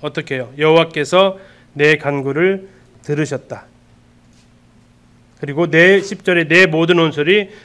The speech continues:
부끄러움을 당하고 다 물러간다." 이것은 이제 아마 병까지 물러가는 뜻을 하게 됩니다. 자, 이제 이 삼, 사, 오, 육 편이요. 다 탄식시인데 상황이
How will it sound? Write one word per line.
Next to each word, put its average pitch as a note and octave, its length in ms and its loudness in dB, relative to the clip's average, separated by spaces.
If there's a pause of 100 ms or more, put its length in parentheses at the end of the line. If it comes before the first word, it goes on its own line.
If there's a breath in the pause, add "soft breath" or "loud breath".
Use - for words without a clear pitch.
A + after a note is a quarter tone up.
부끄러움을 E3 520 0
당하고 C3+ 420 -4
다 F#3+ 440 -2 (160)
물러간다." C#3 580 -2 (680 soft breath)
이것은 D#3 300 -2
이제 D3+ 120 -2
아마 C#3+ 200 -2
병까지 D3+ 460 -4
물러가는 C#3 500 -4
뜻을 E3 480 -8 (240 loud breath)
하게 C#3 300 -12
됩니다. C3 340 -12 (480 soft breath)
자, F3+ 200 0
이제 G3 200 4
이 F#3+ 340 0
삼, A3+ 440 -4
사, A3 240 4
오, G3 320 4
육 G3 160 -6
편이요. F#3 560 0
다 - 160 -10
탄식시인데 G#3 640 -4
상황이 A#3+ 560 -2